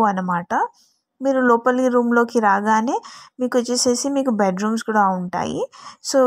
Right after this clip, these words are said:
ఈ హౌస్కి వచ్చేసేసి క్లియర్ టైటిల్ హౌస్ హెచ్ఎండి అప్రూవల్‌లో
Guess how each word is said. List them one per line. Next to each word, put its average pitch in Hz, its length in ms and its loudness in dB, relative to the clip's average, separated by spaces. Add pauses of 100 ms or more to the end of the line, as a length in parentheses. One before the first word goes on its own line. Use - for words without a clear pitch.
(140)
ఈ - 20 0 (120)
హౌస్కి 302 400 0
వచ్చేసేసి 277 500 -4 (180)
క్లియర్ 285 380 2 (140)
టైటిల్ 240 420 -2
హౌస్ 247 320 2
హెచ్ఎండి 262 440 -4 (120)
అప్రూవల్‌లో 220 600 0